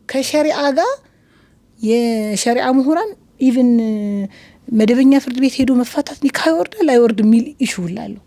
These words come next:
የሐላ-፣ የሐላል የሐራም ኢሹ አለው። ገብቶሃል አይደል? አሁን አብዛኛዎቹ ሴቶች ውል ስለሌላቸው መ-፣ ማለት ያሳዝናል። ልጆች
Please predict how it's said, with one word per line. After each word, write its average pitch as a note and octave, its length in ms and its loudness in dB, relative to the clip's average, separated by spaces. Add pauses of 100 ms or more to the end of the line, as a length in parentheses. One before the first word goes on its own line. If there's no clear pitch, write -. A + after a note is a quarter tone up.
(140)
የሐላ-፣ C4 440 4
የሐላል D4 460 4
የሐራም A#3 380 0
ኢሹ G#3+ 200 -10
አለው። G3 220 -14 (1300)
ገብቶሃል F#3+ 360 0
አይደል? D4 240 2
አሁን D#4+ 240 2 (160)
አብዛኛዎቹ C#4+ 680 2 (220)
ሴቶች C#4+ 400 -4 (1000)
ውል B3 240 4
ስለሌላቸው G3 720 -2 (720)
መ-፣ G#3 120 -6 (260)
ማለት D4 300 2
ያሳዝናል። G#3+ 520 0
ልጆች A#3+ 300 0